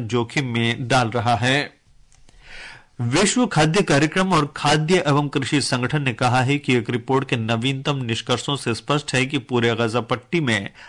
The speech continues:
अकाल का खतरा बना हुआ है। संयुक्त राष्ट्र महासचिव के प्रवक्ता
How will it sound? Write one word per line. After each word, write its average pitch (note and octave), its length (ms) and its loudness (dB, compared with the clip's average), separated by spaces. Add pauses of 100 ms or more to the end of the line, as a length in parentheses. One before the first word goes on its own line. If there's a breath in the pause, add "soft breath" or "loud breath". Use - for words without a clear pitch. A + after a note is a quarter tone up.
अकाल C3 400 2
का B2+ 160 0
खतरा A#2 320 -2
बना A2+ 200 0
हुआ B2 240 2
है। D3 240 2 (160 loud breath)
संयुक्त D3 460 0
राष्ट्र C#3+ 280 0
महासचिव B2 560 0
के C#3+ 100 -2
प्रवक्ता C3+ 600 0